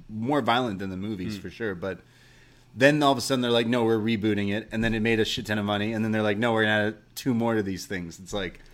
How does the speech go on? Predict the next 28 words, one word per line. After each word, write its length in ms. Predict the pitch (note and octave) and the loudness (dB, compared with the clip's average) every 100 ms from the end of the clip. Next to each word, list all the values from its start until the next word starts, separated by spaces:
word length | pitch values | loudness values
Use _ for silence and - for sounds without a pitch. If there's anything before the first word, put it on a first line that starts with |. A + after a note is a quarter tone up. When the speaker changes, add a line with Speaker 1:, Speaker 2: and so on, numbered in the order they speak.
| - - _ _ | -20 -20 _ _
Speaker 1:
how 180 | A#2 C3 | 2 2
many 240 | B2+ A2+ | 2 2
are 60 | G2+ | 0
we 120 | F#2+ | -2
doing? 300 | F2+ B2 F#2+ | -2 -2 -4
But 240 | D#2+ - - | -8 -14 -10
franchise 640 | G#2+ G#2+ G#2+ G#2+ F#2 - | -8 -6 -6 -6 -6 -8
is 140 | F#2 | -10
definitely 380 | - G2 G#2 G2+ | -8 -8 -8 -8
the 120 | F#2 | -6
way 120 | F#2 F#2 | -6 -6
to 60 | |
go. 320 | F2+ G#2 F#2+ - - - _ | -6 -6 -6 -10 -20 -20 _
Best 280 | C#3+ C#3 - | 4 4 2
bit 160 | D3 D3 | 4 6
of 60 | |
the 60 | C#3 | 4
movie 400 | B2+ C3 B2+ C3+ | 2 0 0 0
was, 520 | A#2+ A#2+ A2+ G2+ - - - - _ - - - - - - | 4 4 4 2 -6 -14 -20 -20 _ -12 -12 -8 -10 -10 -4
um, 580 | B2 A2+ G#2+ G2 F#2+ F#2+ - _ _ _ _ _ _ _ - - | 0 2 2 -2 -6 -10 -18 _ _ _ _ _ _ _ -18 -4
Ghostface's 640 | - C3+ - C3+ C3 C3+ C3 | 2 4 4 2 2 0 0
in 160 | B2+ | 2
unison 520 | B2 B2 C3 B2+ D3 C3+ | 2 2 2 0 0 0
doing 300 | B2 B2+ A#2+ | 0 2 4
the 360 | A#2+ A2+ G#2 F2 - | 4 4 0 -8 -12
blood 260 | G#2+ A#2+ A#2 | 0 2 4
wiping. 500 | A#2 B2 C#3 D3+ D#3+ - | 2 0 0 -4 -6 -8
Speaker 2:
Yes. 460 | C#3 A#2 F#2+ - | -6 -4 -6 -8